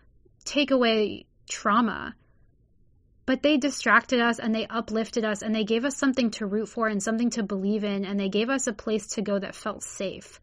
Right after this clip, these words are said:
They made Fenway feel safe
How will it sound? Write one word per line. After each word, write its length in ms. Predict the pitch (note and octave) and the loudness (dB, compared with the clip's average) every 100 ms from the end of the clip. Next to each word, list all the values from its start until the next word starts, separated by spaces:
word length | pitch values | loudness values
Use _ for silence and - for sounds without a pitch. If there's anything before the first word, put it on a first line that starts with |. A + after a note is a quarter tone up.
| - _ _ _ _ | -20 _ _ _ _
They 160 | - B3 | 2 6
made 280 | B3 C4+ A#3+ | 6 6 2
Fenway 440 | - B3 B3 A#3+ | 0 0 2 2
feel 300 | A3 A#3+ G#3+ | 0 0 0
safe 640 | G3+ - G#3+ G3 F#3+ - | -2 -4 -2 -2 -4 -12